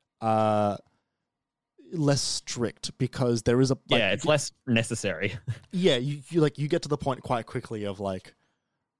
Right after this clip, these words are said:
Speaker 1: oh, like, the game is open and now I can decide my path. Whereas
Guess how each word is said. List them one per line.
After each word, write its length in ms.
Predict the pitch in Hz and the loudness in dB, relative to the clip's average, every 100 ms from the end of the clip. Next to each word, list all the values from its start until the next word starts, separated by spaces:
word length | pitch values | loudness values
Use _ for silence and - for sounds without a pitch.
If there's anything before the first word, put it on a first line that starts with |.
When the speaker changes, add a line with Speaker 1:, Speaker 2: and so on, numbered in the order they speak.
| _ _ - | _ _ 2
Speaker 1:
oh, 160 | 143 117 | 4 6
like, 220 | 110 - | 4 0
the 80 | 123 | 0
game 240 | 123 117 | 2 0
is 100 | 107 123 | 0 0
open 240 | 113 110 | 0 0
and 80 | 104 | 2
now 180 | 107 98 | 2 2
I 60 | |
can 100 | 107 | 0
decide 340 | 101 - 101 95 | -4 0 0 0
my 120 | 92 | -4
path. 460 | - 95 127 - _ _ | -4 -2 -2 -4 _ _
Whereas 540 | 127 117 107 104 - | 0 2 2 0 -4